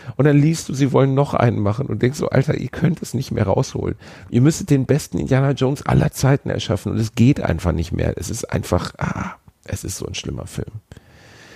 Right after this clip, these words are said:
Und es passiert halt immer und immer wieder. Du hast so viele Franchises, die zerstört werden und ganz selten nur kommt mal einer. Ich hab jetzt Mission, Mission Impossible letzte Woche gesehen.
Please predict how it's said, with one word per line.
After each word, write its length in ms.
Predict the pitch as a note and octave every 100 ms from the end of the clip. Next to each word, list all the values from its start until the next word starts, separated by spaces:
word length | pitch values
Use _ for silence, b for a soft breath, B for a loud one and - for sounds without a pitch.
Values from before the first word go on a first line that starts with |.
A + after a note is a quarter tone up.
| B B B B
Und 140 | A#2+
es 160 | B2+ A2+
passiert 400 | - B2+ - C#3
halt 160 | B2 A2+
immer 300 | B2+ B2+ B2+
und 160 | G#2 G2+
immer 260 | A2+ A2 G2+
wieder. 240 | A2 A2
Du 140 | G2
hast 160 | G#2 -
so 100 | A2+
viele 260 | A#2 A#2+ A2
Franchises, 640 | - F#2+ A2+ A2+ F#2+ F#2
die 140 | A2+
zerstört 640 | - G#2 - - G#2 A2+ -
werden 180 | E2+
und 140 | F#2 G#2
ganz 400 | - C#3 B2+ -
selten 340 | G2+ A2+ G#2+
nur 160 | G2+ F2
kommt 220 | A2+ -
mal 100 | G#2
einer. 220 | G2+ G#2
Ich 100 | -
hab 100 | C#3+
jetzt 160 | A#2+ A2
Mission, 360 | A2 C3 - -
Mission 260 | B2+ C3
Impossible 440 | A2+ A#2 A2+ - A#1+
letzte 320 | - - D#2
Woche 180 | - C#2+
gesehen. 320 | D#2+ -